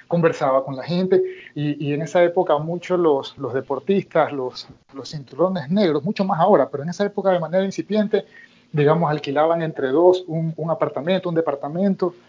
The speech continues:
y, y, por ejemplo, tenían un cuarto más y lo alquilaban para los artis-, eh, para los que viajaban de otros lados a competir. Por ejemplo, uno se quedaba una semana y le pagaba. Así fue como la galera ecuatoriana lo conoció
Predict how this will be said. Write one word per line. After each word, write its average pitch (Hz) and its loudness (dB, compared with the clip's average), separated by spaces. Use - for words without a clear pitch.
y, 135 0
y, 156 -8
por 139 0
ejemplo, 160 2
tenían 156 -2
un 165 -2
cuarto 180 2
más 185 4
y 185 2
lo 170 4
alquilaban 147 4
para 139 4
los 127 0
artis-, 127 -4
eh, 127 -2
para 131 4
los 123 -4
que 147 2
viajaban 139 6
de 135 -4
otros 135 -4
lados 131 0
a 135 -4
competir. 147 -2
Por 139 -10
ejemplo, 135 -8
uno 143 -10
se 139 -10
quedaba 135 4
una 135 -4
semana 151 0
y 151 0
le 143 0
pagaba. 151 4
Así 175 -2
fue 208 -2
como 185 -2
la 143 -2
galera 135 -4
ecuatoriana 151 -2
lo 151 -2
conoció 147 -4